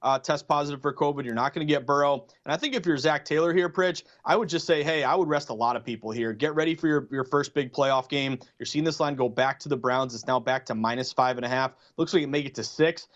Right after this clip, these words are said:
If everybody's out for the Bengals and the Browns, Stefanski, even though they're eliminated, you, you kinda feel like he wants to continue that culture there and play hard and play tough. I look at maybe teasing the Browns down if they get to six,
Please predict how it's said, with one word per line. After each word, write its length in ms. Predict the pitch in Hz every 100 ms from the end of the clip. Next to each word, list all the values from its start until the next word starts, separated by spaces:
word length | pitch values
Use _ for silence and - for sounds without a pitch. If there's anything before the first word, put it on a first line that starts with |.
| _ -
If 120 | 131
everybody's 440 | 156 247 220 190
out 220 | 185 185 185
for 80 |
the 80 | 147
Bengals 440 | 139 151 175 175 127
and 120 | 147
the 40 |
Browns, 540 | 123 139 165 175 - -
Stefanski, 460 | 151 147 156 -
even 200 | 156 151
though 140 | 151 151
they're 140 | 143
eliminated, 500 | 127 151 165 170 160
you, 180 | 123 117
you 120 | 135 - -
kinda 180 | - 175
feel 160 | 170 160
like 120 | -
he 100 | 147
wants 180 | 151 151
to 100 | 127
continue 380 | 123 120 151 147
that 220 | 127 -
culture 360 | 139 147 160
there 280 | 147 147 135 - -
and 140 | 123
play 200 | - 147
hard 300 | 143 143 143
and 80 | 127
play 220 | 113 147
tough. 340 | 131 151 143 - _ -
I 120 | 139
look 180 | 185 190
at 60 | 151
maybe 200 | 151 165
teasing 360 | 165 151 151
the 80 | 143
Browns 400 | 120 127 127 110
down 340 | 139 139 139
if 80 | 123
they 100 | 131
get 200 | 123 123
to 100 | 123
six, 420 | - 151 139 -